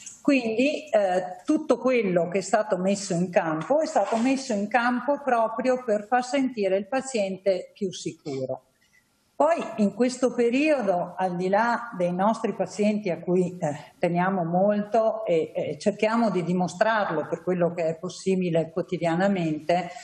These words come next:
un po' tutti, eh, abbiamo il timore di contrarre il virus, perché è comunque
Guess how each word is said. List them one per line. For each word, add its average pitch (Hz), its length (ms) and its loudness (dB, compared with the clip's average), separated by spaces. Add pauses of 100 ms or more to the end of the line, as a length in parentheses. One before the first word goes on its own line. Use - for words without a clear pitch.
(320)
un 202 220 2
po' 220 280 0
tutti, 208 680 -2 (180)
eh, 156 420 2
abbiamo 196 640 2
il 175 120 -4
timore 185 640 2
di 165 120 -6
contrarre 165 680 0
il 156 160 -4
virus, 139 800 -4
perché 175 440 0
è 190 220 0
comunque 208 760 2